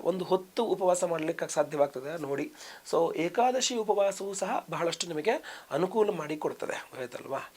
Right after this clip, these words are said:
ಆಮೇಲೆ ತುಳಸಿಯನ್ನ ತೆಗೆದುಕೊಂಡು ಹೋಗಿ ಅರ್ಚನೆ ಮಾಡಿಸ್ತಕ್ಕಂಥದ್ದು, ಆಯ್ತಲ್ವಾ? ಆ, ವಿಶೇಷವಾದಂತಹ ಪರಿಹಾರ ನಿಮಗೆ ಇದು. ನರಸಿಂಹದೇವರ ಆರಾಧನೆಯನ್ನ ಮಾಡ್ತಕ್ಕಂಥದ್ದು, ಉಗ್ರ ನರಸಿಂಹಸ್ವಾಮಿಯ ಆರಾಧನೆ.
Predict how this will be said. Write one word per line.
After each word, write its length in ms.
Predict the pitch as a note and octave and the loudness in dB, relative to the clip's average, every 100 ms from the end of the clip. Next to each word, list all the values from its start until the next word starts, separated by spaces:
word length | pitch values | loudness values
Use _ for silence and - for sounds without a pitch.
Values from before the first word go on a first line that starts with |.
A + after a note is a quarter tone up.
| - - - | -16 -14 -2
ಆಮೇಲೆ 340 | F3+ A3 A#3 B3 | 2 2 2 0
ತುಳಸಿಯನ್ನ 840 | A3 A3+ A3+ A#3 A3+ G#3+ G#3 G#3 | 8 8 8 0 0 -2 -2 -2
ತೆಗೆದುಕೊಂಡು 540 | G3+ F#3 F#3 G3 F3+ E3 | 0 0 0 0 0 -2
ಹೋಗಿ 220 | E3 A#3 | -4 -4
ಅರ್ಚನೆ 340 | D#3+ D3+ E3 | -4 -4 -2
ಮಾಡಿಸ್ತಕ್ಕಂಥದ್ದು, 840 | D3 B2 - C3+ - - - - - - - - - C3+ | -2 -4 -8 -8 -8 -12 -16 -18 -20 -20 -20 -20 -18 -12
ಆಯ್ತಲ್ವಾ? 360 | B2 A#2+ C#3 - - - - - | -4 -2 -2 -4 -12 -20 -14 -6
ಆ, 280 | A#2+ - B2+ | -2 -2 2
ವಿಶೇಷವಾದಂತಹ 1000 | D#3 G#3+ A3 G#3+ G3 F3 D#3 D3 D3 D3 | 10 12 12 12 6 6 2 -4 -6 -6
ಪರಿಹಾರ 400 | C3 - - - | -6 -8 -6 -8
ನಿಮಗೆ 280 | - - - | -8 -8 -8
ಇದು. 460 | - - - - C#3 | -10 -14 -20 -4 4
ನರಸಿಂಹದೇವರ 880 | F3 B3+ C4+ G3 A#3 A3+ A3 G#3+ | 6 6 6 10 12 12 10 8
ಆರಾಧನೆಯನ್ನ 920 | G#3 - F3 F3+ F3+ - F#3 F#3 F3 E3+ | 6 6 0 0 -2 0 2 4 2 2
ಮಾಡ್ತಕ್ಕಂಥದ್ದು, 840 | D3+ C#3 C#3+ - B2+ B2 - - | 0 0 -2 -4 -4 -6 -14 -10
ಉಗ್ರ 340 | - D3+ E3+ A3 | -2 2 8 10
ನರಸಿಂಹಸ್ವಾಮಿಯ 1040 | G#3+ F#3 F#3 D#3+ D3+ D3+ - C#3+ D3 D3+ | 10 6 2 -2 -2 -4 -6 -6 -4 -2
ಆರಾಧನೆ. 640 | B2 A2 - - - - | -4 -4 -12 -14 -20 -20